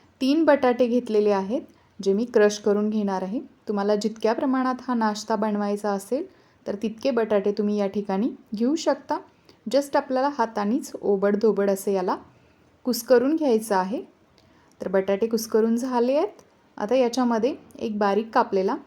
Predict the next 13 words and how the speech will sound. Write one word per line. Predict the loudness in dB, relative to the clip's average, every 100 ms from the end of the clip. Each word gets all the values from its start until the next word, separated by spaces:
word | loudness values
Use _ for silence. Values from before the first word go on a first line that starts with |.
| _ -8
कांदा | 0 0 2 0
घालत | 2 2 2
आहे | 2 0
मी, | 0 -2 -6 -8
अगदी | -4 -2 2
मुठभर | 2 4 2 2
कांदा | 2 2 2 2
आहे | 0 -4
हा. | -4 -4 -6 -12 _ _ _ _ _ _ _
त्याच्यानंतर | -4 -2 -2 -2 -2
याच्यामध्ये | -4 -2 -2 -2 -2
मी | 0 -2 -4 -14 -20 -20 -20 _
अगदी | -2 -2 -2